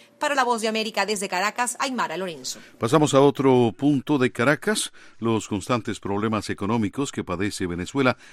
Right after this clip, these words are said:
Speaker 2: durante los últimos meses han provocado que los ciudadanos no crean que el gobierno esté aplicando las medidas acertadas en la búsqueda de una solución en el corto plazo. Álvaro Algarra informa.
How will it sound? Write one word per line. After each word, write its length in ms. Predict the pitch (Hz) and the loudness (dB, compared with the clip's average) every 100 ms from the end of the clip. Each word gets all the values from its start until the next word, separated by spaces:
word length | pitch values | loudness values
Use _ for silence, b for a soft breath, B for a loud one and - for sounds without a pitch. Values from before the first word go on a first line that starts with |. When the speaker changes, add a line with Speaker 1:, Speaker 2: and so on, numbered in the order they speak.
| B B | B B
Speaker 2:
durante 320 | 180 170 156 | -6 -4 -2
los 160 | 135 | -2
últimos 320 | 131 123 107 98 | -2 -4 -2 0
meses 380 | 127 - 104 B B | -2 -2 -10 B B
han 120 | B 117 | B -2
provocado 640 | 131 117 95 123 127 131 | -2 -2 0 2 2 0
que 120 | 110 | -2
los 180 | 95 87 | -4 -4
ciudadanos 680 | 139 120 104 131 117 120 - B B | -4 -2 0 2 0 -2 -8 B B
no 220 | B 151 175 | B -4 -2
crean 380 | 151 143 143 | 2 2 2
que 260 | 131 120 107 | 0 0 2
el 100 | 95 | 0
gobierno 540 | 87 92 131 120 120 | -2 0 0 2 0
esté 320 | 107 - 113 110 | -2 -4 -2 -2
aplicando 580 | 98 85 - 117 110 | -2 -6 -2 0 0
las 140 | 104 92 | -2 -2
medidas 420 | 90 110 113 98 | -4 -4 -4 -4
acertadas 720 | 120 - 120 - 156 147 - B B B | -6 -4 -4 2 2 2 -6 B B B
en 160 | 175 165 | -4 0
la 60 | |
búsqueda 480 | 131 123 - 117 104 | 0 -2 -4 -2 -2
de 100 | 92 | -2
una 180 | 98 107 | -4 -6
solución 500 | 95 80 - 135 139 | -6 -10 -4 -2 -2
en 140 | - 117 | -4 -6
el 120 | 90 | -6
corto 360 | - 101 - 101 | -6 -6 -4 -4
plazo. 420 | 160 170 - 85 b b - | -2 -2 -4 -12 b b -2
Álvaro 460 | 117 104 104 92 | 0 0 0 -2
Algarra 400 | 80 85 139 120 | -4 -2 -2 -2
informa. 520 | 98 73 - 50 - | -4 -6 -14 -16 -20